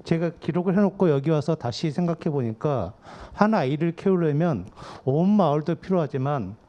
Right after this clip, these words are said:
우리 모두의 관심과 생각이 필요할 것 같습니다. 그래서 여기 오셔서 여러분들의 생각과 모든 그 고민들이, 어, 향후의 어린이 교육과 전시에 반영이 된다면 향후 우리 어린이들은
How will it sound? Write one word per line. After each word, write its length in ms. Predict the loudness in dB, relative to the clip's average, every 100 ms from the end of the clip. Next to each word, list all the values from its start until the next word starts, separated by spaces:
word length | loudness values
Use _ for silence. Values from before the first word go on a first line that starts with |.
| -20 -12 -2
우리 320 | 2 4 4
모두의 520 | 2 0 0 0 0
관심과 800 | -2 -4 -2 -2 -2 -2 -2 -4 -8 -20 -20 -20 -4
생각이 500 | 0 2 2 0 -4
필요할 320 | -2 0 0
것 140 | -2
같습니다. 460 | -4 -4 -4 -4 -4
그래서 340 | -4 0 0 -2 -10 -20 -6 -2
여기 340 | 0 2 0
오셔서 760 | 0 -2 -2 0 0 2 2 2
여러분들의 580 | 0 0 0 0 -2
생각과 800 | -2 0 0 -2 -2 -2 -2 -2
모든 460 | -4 -4 -2 -2 -2 -4 -18 -8
그 120 | -6
고민들이, 960 | -2 2 4 4 4 2 2 0 0 -4 -12 -20 -20 -8
어, 300 | -6 -4 -4 -2
향후의 600 | 0 2 2 2 0 -4 -8
어린이 480 | -4 -2 0 -2 -2 -2
교육과 560 | -2 -2 -4 -2 -2
전시에 440 | 0 -4 -2 -4 -4
반영이 420 | -4 -2 0 0
된다면 680 | -2 -2 -2 -2 -2 -4 -8 -20 -20 -6
향후 340 | -2 0 0 -2
우리 200 | -2 -2
어린이들은 920 | -2 0 2 4 2 0 0 -2 -4